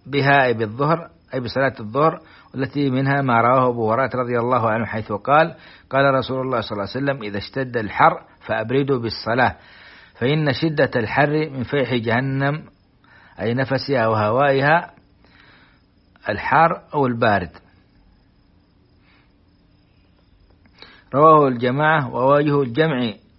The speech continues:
أي بين هذه الأحاديث التي في ظاهر التعارض، وجه الجمع أن يقال إن الحالات والأوقات تختلف من حر شديد إلى برد، أي شديد، أي إلى اعتدال. وعلى ذلك فإن أفضلية تقديمها، أي الصلاة في أول وقتها،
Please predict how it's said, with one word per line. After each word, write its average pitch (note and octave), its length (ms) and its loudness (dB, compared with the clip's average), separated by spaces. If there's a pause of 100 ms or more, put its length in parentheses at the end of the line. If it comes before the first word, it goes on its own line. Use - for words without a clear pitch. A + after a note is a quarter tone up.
(440)
أي A#2+ 100 -2
بين C#3+ 220 -2
هذه C3+ 240 2
الأحاديث B2 460 -4
التي A#2+ 380 -8
في A2+ 100 -4
ظاهر B2+ 240 0
التعارض، C3+ 540 0 (760)
وجه D3+ 300 2
الجمع C3+ 480 -2
أن C#3 80 -4
يقال C#3 380 0
إن C3+ 160 -4
الحالات B2+ 640 0
والأوقات B2+ 840 0
تختلف A#2+ 440 -2 (140)
من G2 140 -8
حر D3 340 0
شديد C3+ 580 -4
إلى A#2+ 240 -2
برد، A2+ 380 0 (720)
أي A#2+ 100 -4
شديد، C3 340 -4
أي B2 300 -6
إلى C3+ 100 0
اعتدال. A2+ 520 -2 (600)
وعلى C3 460 4
ذلك D#3 280 4
فإن C#3+ 300 -2
أفضلية C3+ 440 2
تقديمها، C3+ 720 0
أي B2+ 80 -2
الصلاة C3 360 -2
في A#2+ 140 -2
أول C#3 180 0
وقتها، D3 540 0